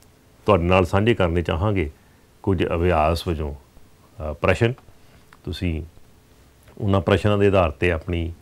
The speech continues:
ਸਮਝ ਨੂੰ ਨਿਰਖ ਪਰਖ ਸਕਦੇ ਹੋ। ਵਪਾਰਕ ਇਸ਼ਤਿਹਾਰ ਕਿਉਂ ਦਿੱਤਾ ਜਾਂਦਾ ਹੈ? ਕੀ ਲੋੜ ਹੁੰਦੀ ਹੈ ਵਪਾਰਕ ਇਸ਼ਤਿਹਾਰ ਦੇਣ ਦੀ? ਅਗਲਾ ਪ੍ਰਸ਼ਨ ਹੈ ਕਿ ਕਿਸੇ ਵਸਤੂ ਦੇ ਵਿਕਾਊ ਹੋਣ ਲਈ ਇਸ਼ਤਿਹਾਰ ਲਿਖੋ।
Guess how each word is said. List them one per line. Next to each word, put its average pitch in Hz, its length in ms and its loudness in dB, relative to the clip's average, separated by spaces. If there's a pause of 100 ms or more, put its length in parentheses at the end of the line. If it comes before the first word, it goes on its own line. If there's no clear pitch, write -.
(280)
ਸਮਝ 98 340 2
ਨੂੰ 87 200 -2
ਨਿਰਖ 104 360 4
ਪਰਖ - 200 -4
ਸਕਦੇ 85 380 -2
ਹੋ। 110 160 0 (680)
ਵਪਾਰਕ 110 460 10
ਇਸ਼ਤਿਹਾਰ 107 460 0
ਕਿਉਂ 113 320 -2
ਦਿੱਤਾ 82 240 -6
ਜਾਂਦਾ 65 220 -14
ਹੈ? - 60 -20 (840)
ਕੀ 143 180 6
ਲੋੜ 117 220 6
ਹੁੰਦੀ 92 260 4
ਹੈ 92 60 4
ਵਪਾਰਕ 87 460 -2
ਇਸ਼ਤਿਹਾਰ 87 420 -6 (640)
ਦੇਣ 95 280 6
ਦੀ? 67 140 -12 (1120)
ਅਗਲਾ 117 200 8
ਪ੍ਰਸ਼ਨ 117 360 2
ਹੈ 90 100 0
ਕਿ 95 100 -4
ਕਿਸੇ 131 240 2
ਵਸਤੂ 120 320 2
ਦੇ 135 100 4
ਵਿਕਾਊ 117 380 4
ਹੋਣ 95 260 0
ਲਈ 90 180 0 (120)
ਇਸ਼ਤਿਹਾਰ 82 440 -2
ਲਿਖੋ। 73 300 -12